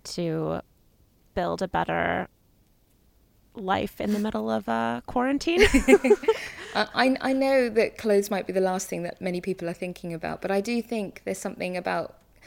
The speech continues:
Speaker 2: not just wearing something comfortable, but comforting yourself. So if that means wearing your favourite, um, jersey, or even if it means wearing your pyjamas, so be it. I don't think,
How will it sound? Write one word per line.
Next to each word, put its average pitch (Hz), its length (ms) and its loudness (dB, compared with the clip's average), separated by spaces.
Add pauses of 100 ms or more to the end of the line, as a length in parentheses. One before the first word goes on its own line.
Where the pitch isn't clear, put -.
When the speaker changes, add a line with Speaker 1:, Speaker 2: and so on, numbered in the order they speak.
(260)
Speaker 2:
not 254 220 0
just 277 200 -2
wearing 240 300 4
something 226 280 -4
comfortable, 185 580 -2
but 170 200 -6
comforting 226 540 -4
yourself. 190 680 -4 (240)
So - 140 -2
if 220 100 -2
that 208 200 0
means 196 280 -2
wearing 190 520 0
your 185 180 -2
favourite, 180 640 -2 (200)
um, 175 280 -6
jersey, 175 840 -2
or 165 440 -2 (360)
even 254 220 2
if 269 120 4
it - 80 0
means 240 180 0
wearing 240 160 2
your 240 120 0
pyjamas, 233 540 -2
so 220 240 -2
be 208 220 2
it. - 320 -2
I 190 80 -4
don't 202 240 -6
think, - 400 -6